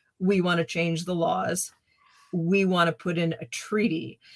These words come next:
And so the ability to set up a treaty sits inside the constitution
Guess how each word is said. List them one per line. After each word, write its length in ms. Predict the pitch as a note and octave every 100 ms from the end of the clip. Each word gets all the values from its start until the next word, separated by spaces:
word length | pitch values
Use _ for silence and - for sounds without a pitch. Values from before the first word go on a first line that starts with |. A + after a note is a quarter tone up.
| - _
And 120 | F3+
so 420 | - F#3+ F3 E3+ -
the 220 | E3+ F3+
ability 800 | E3 - G#3 B3 B3+ F#3 F3 D#3+
to 160 | - F3+
set 260 | - E3
up 160 | E3+ -
a 60 |
treaty 480 | - - G3+ G#3 F3
sits 420 | F3+ - F3 - -
inside 400 | F3+ - F3 D#3+
the 80 | D#3
constitution 1080 | - E3 - D#3+ - - G#3+ - E3 C4+